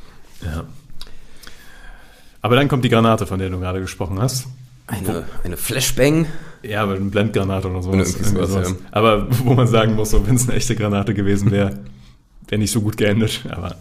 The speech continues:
Speaker 1: hätten, hätten natürlich auch keinen Grund dafür gehabt.
Speaker 2: Ja. Und dann geht's richtig rasant auf einmal,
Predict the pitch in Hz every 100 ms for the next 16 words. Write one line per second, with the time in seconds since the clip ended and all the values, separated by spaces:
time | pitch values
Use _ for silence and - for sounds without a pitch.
0 | - - - 101 - - 95 104 - 92
1 | 92 92 110 95 104 92 - 98 98 98
2 | - - - - - - - - - -
3 | - 98 95 - - - - - - -
4 | - - - 143 180 - 220 202 196 180
5 | 160 151 90 82 78 85 82 82